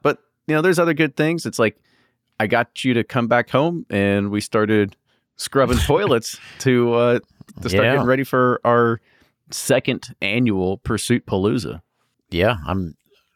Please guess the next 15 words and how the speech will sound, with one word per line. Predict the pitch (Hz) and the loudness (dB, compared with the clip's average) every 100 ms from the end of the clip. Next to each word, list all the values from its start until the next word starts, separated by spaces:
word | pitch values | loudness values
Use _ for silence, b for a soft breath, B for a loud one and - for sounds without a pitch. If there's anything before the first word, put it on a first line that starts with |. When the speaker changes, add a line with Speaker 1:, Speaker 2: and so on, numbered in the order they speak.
| _ | _
Speaker 2:
not | 113 107 | -2 2
only | 110 117 107 | 2 2 2
a | 95 | 0
talented | - 107 110 107 | 0 0 0 -2
blender, | 104 98 90 104 107 | 0 0 2 0 0
I'm | 90 82 80 | -2 -4 -2
very | 80 90 95 | 0 2 2
good | 85 85 78 | 2 0 0
at | 76 - | -2 -6
cleaning | - 101 92 90 85 - | -4 -2 -2 -4 -4 0
old | 107 98 | 0 2
pee | 120 131 | 0 2
off, | 101 202 - | 2 2 0
Speaker 1:
<laughs> | |
Speaker 2:
uh, | - 87 85 82 | -2 0 0 -2